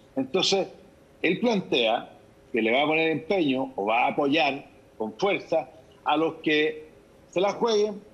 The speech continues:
por lo que él está diciendo que él cree. Y eso es liderazgo, lo que nos hacía falta.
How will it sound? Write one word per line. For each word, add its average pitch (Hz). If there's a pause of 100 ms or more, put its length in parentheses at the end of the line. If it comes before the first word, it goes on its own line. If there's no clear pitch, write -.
(220)
por 165
lo 170
que 220
él 233
está 233
diciendo 233
que 233
él 214
cree. 254 (560)
Y 185
eso 240 (680)
es 185
liderazgo, 196 (440)
lo 135
que 160
nos 160
hacía 202
falta. -